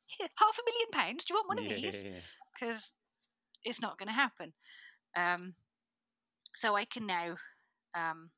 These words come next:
Speaker 1: make the things I want to make and spend hours, um, carefully stitching, um, stem stitch after stem stitch after stem stitch, all racked up together, um, and then pointlessly,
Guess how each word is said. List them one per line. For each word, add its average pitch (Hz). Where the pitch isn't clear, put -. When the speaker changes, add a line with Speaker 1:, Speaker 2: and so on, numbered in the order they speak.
Speaker 1:
make 220
the 196
things 180
I 180
want 180
to 170
make 151
and 156
spend 160
hours, 208
um, 160
carefully 202
stitching, 175
um, 151
stem 214
stitch -
after 185
stem 185
stitch -
after 170
stem 175
stitch, -
all 233
racked -
up -
together, 147
um, 156
and 190
then 185
pointlessly, 170